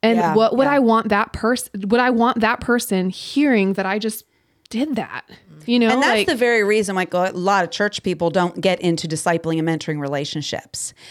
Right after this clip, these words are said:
Speaker 2: because they don't want the accountability that's gonna require of them.
Speaker 1: It, 'cause it is. It really
Speaker 2: Yes.
Speaker 1: is. And, like,
Speaker 2: Yes.
Speaker 1: I mean, there's a guilt that comes with it. There's, like, a
Speaker 2: Yeah.
Speaker 1: whole bunch of stuff, like, you have to carry.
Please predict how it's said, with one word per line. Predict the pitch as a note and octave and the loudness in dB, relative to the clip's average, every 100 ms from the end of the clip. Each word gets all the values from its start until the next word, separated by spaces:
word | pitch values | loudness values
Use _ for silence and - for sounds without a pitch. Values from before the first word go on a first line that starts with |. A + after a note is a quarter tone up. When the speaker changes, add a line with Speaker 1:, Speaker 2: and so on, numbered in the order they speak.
| - | -10
Speaker 2:
because | G#3 A3 F#3 | -2 0 2
they | G#3 A#3+ | 2 2
don't | B3+ A#3 | 2 2
want | G#3 G3 | 0 2
the | F#3+ | 2
accountability | E3+ - G#3+ F#3 E3+ F3 F3 E3+ | 0 0 -2 0 0 2 2 2
that's | D#3+ - | 0 -2
gonna | E3 | -2
require | D3+ D3 D#3+ D3 | -2 -2 0 0
of | C#3 C3+ | -2 -6
them. | B2+ - - - | -10 -10 -16 -2
Speaker 1:
It, | A#3 - | -2 0
'cause | B3 | 0
it | A3+ | 4
is. | A3 G4+ E3 F#3 | 4 4 2 2
It | E3 A3 | 0 2
really | C4+ C4+ A#3 | 2 4 4
Speaker 2:
Yes. | C#4 E4+ | 4 2
Speaker 1:
is. | |
And, | F#3+ A3+ A3 | 2 0 2
like, | A3 G#3+ | 2 0
Speaker 2:
Yes. | - | 0
Speaker 1:
I | A3 | 2
mean, | A#3 A3+ | 4 4
there's | A3+ B3+ | 2 2
a | B3 F#3+ | 2 0
guilt | - A#2+ G3 F#3 G#3 D4+ - | -2 -8 -6 0 0 0 0
that | F4 | -2
comes | - E4+ E4 | 0 0 2
with | E4 | 2
it. | A3 | 2
There's, | A#3+ C#4 | 0 2
like, | |
a | F#3 | 2
Speaker 2:
Yeah. | E3+ D#3 | 2 2
Speaker 1:
whole | A#3+ C#4 D#4 D#4+ | 2 4 4 2
bunch | D4 D4+ | 2 0
of | C4+ | -4
stuff, | - D4 D#4 | -2 0 0
like, | G3 F#3 | -2 -2
you | A3+ | -2
have | C#4 | -2
to | - | -4
carry. | F3 - A3+ C4 A3+ B2+ | -10 -6 -4 -2 -2 -4